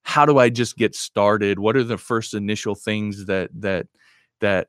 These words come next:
I, uh, I need to do and so forth. And it's like, what I did in those first few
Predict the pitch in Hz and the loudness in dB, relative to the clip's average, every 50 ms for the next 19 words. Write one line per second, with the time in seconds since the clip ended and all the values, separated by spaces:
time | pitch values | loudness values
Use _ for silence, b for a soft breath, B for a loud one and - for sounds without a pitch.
0 | _ - 92 92 85 - - - 80 82 85 - - - 90 104 104 104 104 95 | _ -4 -2 -2 -2 -4 -6 -10 -10 -8 -8 -10 -10 -8 -6 -4 -2 -2 -2 -2
1 | 101 98 95 107 101 101 95 95 90 - - - 104 101 101 - - 95 90 90 | -4 -4 0 2 2 2 2 0 -2 -4 0 2 2 2 2 2 0 2 2 2
2 | 90 - - - 98 95 98 95 90 - 101 95 92 90 90 - - - _ 82 | 0 -2 -6 -4 -2 -2 -2 -2 -2 0 2 2 2 2 0 -4 -10 -18 _ -16
3 | 87 - 90 98 104 104 107 107 110 110 107 104 101 113 110 110 110 104 101 101 | -16 -14 -12 -8 0 2 4 6 6 4 4 2 4 4 4 4 4 2 2 2
4 | 104 104 101 98 - - - 107 104 104 101 - - - - - 110 104 104 104 | 2 2 2 0 -4 -6 -2 0 2 2 0 -2 -8 -10 -10 -6 -4 0 0 2
5 | 104 101 101 101 98 | 2 2 2 0 -2